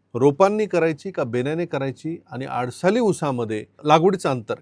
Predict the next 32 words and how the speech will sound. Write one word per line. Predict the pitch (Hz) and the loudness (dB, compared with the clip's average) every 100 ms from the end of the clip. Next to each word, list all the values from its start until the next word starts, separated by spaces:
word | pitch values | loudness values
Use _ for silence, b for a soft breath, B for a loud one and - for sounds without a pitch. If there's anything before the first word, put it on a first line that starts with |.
| _ | _
काय | - 147 | 4 4
असलं | 117 107 | 4 -6
पाहिजे? | 95 92 92 _ - | -12 -14 -18 _ 2
खरीप | 185 233 | 2 2
हंगामामध्ये | 196 170 160 143 127 117 | 0 0 -2 -2 -4 -4
मित्रांनो, | 165 139 135 139 | -6 -6 -6 -6
आपण | 131 151 139 | -6 -8 -4
जेवढी | 120 131 175 | 0 2 2
पिकं | 233 180 147 | 0 -2 -2
घेतो, | 117 - 98 - _ _ _ - | -2 -6 -10 -14 _ _ _ -6
साधी | - 139 156 | 0 0 0
मिरची | 143 123 - | -4 -6 -6
असेल, | 120 - 123 120 117 | -8 -4 -6 -6 -8
शिमला | - 135 147 | -6 -4 -4
मिरची | 135 117 123 | -6 -8 -12
असेल, | 110 120 117 113 | -10 -8 -8 -6
टोमॅटो | 131 147 143 127 | -4 -2 -2 -2
असेल, | 117 - 120 | -4 -6 -8
कापूस | 117 127 131 156 139 | -6 -4 -4 -6 -8
असेल, | 120 - 117 | -10 -10 -10
सोयाबीन | 113 135 143 156 131 | -6 -2 -2 -4 -8
असेल, | 113 123 | -8 -6
एवढंच | 123 147 160 190 - | -2 0 0 -2 0
काय, | 139 131 - _ _ _ _ | 0 0 -4 _ _ _ _
कांद्यासारखं | 135 147 175 233 220 185 170 | 2 4 8 6 6 2 0
पीक | 175 175 | -2 -4
जरी | 147 143 135 | -4 -2 -2
असेल | 113 165 165 - | -4 -6 -6 -4
तरी | 165 | -4
प्रत्येक | 165 170 175 _ _ 240 233 | -2 -4 -6 _ _ 0 0
पिकांमध्ये | - - 147 143 127 110 170 180 | -4 -4 -4 -4 -6 -4 -6 -6
उत्पन्नावर | 147 _ 165 151 151 151 | -12 _ -6 -4 -4 -4